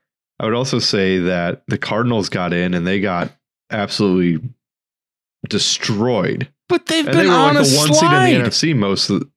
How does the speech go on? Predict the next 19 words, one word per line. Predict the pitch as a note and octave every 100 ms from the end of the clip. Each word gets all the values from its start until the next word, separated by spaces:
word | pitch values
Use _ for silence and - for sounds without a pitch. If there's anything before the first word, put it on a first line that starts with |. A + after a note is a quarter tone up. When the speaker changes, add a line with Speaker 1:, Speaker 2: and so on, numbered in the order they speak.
| -
Speaker 1:
I | F3+
know | F3 F2
that. | F2 E2+ C3 _ _ _ -
Speaker 2:
They've | E4 E4+
been | E4+ E4
sliding | - D#4+ D4 D#4 D#4
for | A#3+ D#4+
a | D#4
month. | C#4 D#4 F#4 B3+ -
They | F#3+ C4
went | D#4 -
oh | C4 E4
and | B3+
four, | - - - D4+ F#4
I | C4 D3+
think, | C3 F3+ F#3
in, | F#3+
in, | - G#2+ G3+ F#3+ F3
like, | F3+ F3+